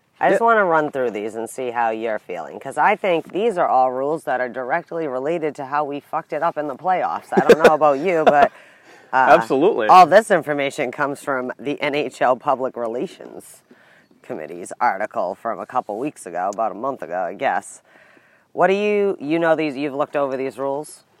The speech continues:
Speaker 2: I have
Speaker 1: Have
Speaker 2: a
Speaker 1: you?
Speaker 2: little bit, but haven't paid
Speaker 1: Okay.
Speaker 2: really good attention, so
Speaker 1: That's fine, I'll
Speaker 2: you're
Speaker 1: just read it.
Speaker 2: definitely
Speaker 1: That's why I have
Speaker 2: informative.
Speaker 1: this. Cool.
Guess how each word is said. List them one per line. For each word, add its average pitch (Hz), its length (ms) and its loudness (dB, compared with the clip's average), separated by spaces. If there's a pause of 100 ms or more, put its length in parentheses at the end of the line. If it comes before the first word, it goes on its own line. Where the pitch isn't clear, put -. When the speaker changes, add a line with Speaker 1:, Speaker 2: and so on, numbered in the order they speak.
(500)
Speaker 2:
I 117 120 0
have 143 180 4
Speaker 1:
Have 127 120 4
Speaker 2:
a - 20 2
Speaker 1:
you? 117 60 0
Speaker 2:
little 147 160 4
bit, 165 200 4
but 110 120 -4
haven't 120 260 0
paid 123 160 0
Speaker 1:
Okay. 139 480 0
Speaker 2:
really 120 320 0
good 123 180 -2
attention, 123 460 -4
so 107 340 0
Speaker 1:
That's 170 220 2
fine, 190 200 2
I'll 135 140 6
Speaker 2:
you're 131 100 8
Speaker 1:
just 123 100 2
read 127 80 8
it. - 80 6
Speaker 2:
definitely 135 180 4
Speaker 1:
That's 127 220 4
why 156 80 6
I 147 60 10
have 139 120 6
Speaker 2:
informative. - 260 0
Speaker 1:
this. 117 120 -14 (680)
Cool. 120 420 0